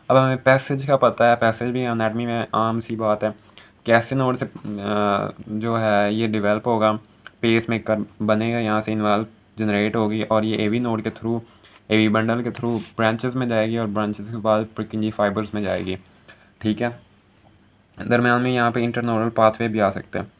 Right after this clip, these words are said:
अब ये डिराइव कहाँ से होता है, ये जो मेन बात हम लोगों ने पढ़नी है, जो हमें पता होनी चाहिए, वो ये है कि atria-, sinoatrial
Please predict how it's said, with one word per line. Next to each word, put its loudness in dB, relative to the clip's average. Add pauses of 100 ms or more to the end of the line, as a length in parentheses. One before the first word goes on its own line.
(420)
अब 4
ये 4
डिराइव 6
कहाँ 2
से -4
होता 0
है, -2
ये -4
जो -2
मेन -2
बात 2
हम -6
लोगों -4
ने -6
पढ़नी -2
है, -6 (500)
जो 0
हमें 0 (1000)
पता 2
होनी 6
चाहिए, 0 (500)
वो 0
ये 0
है -2
कि -2 (140)
atria-, -4
sinoatrial -2